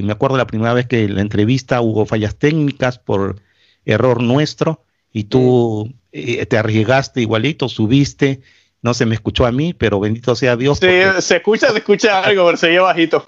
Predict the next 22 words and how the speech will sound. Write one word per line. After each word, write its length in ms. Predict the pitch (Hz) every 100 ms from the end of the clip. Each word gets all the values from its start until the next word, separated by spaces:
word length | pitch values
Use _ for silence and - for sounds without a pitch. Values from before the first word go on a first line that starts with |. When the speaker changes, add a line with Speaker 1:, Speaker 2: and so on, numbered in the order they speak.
| -
Speaker 1:
<laughs> 100 | 202
Estuvo 760 | 180 196 165 208 - - 214 -
concentrada 480 | 143 120 117 175
a 20 | 160
ti 140 | 208
y 80 | 180
eso 160 | 180
es 20 | 160
lo 80 |
que 80 | 147
se 160 | 113 120
quería. 420 | 120 110 90 - _ - -
<laughs> 1200 | 226 - - 180 - - 196 185 196 - - -
Entonces 340 | - 175 139
Dios 160 | 143 160
se 80 | 143
vale 240 | 156 147
de 120 | 120
todo 260 | 120 143 147
por 160 | 127 120
algo 220 | 127 120
bueno. 340 | 113 101 85